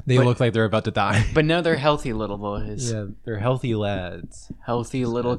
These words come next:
Speaker 2: cacti.
Speaker 1: Yeah.
Speaker 2: Did you include them in your blog post or whatever?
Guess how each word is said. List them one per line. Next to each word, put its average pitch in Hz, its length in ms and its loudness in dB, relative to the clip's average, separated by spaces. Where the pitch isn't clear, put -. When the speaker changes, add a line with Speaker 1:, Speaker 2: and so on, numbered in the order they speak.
Speaker 2:
cacti. - 720 -6
Speaker 1:
Yeah. 98 480 -12
Speaker 2:
Did 151 120 2
you 151 100 8
include 135 380 2
them 117 160 0
in 135 80 2
your 139 120 2
blog 123 420 0
post 143 320 -4
or 143 60 -2
whatever? 147 380 -4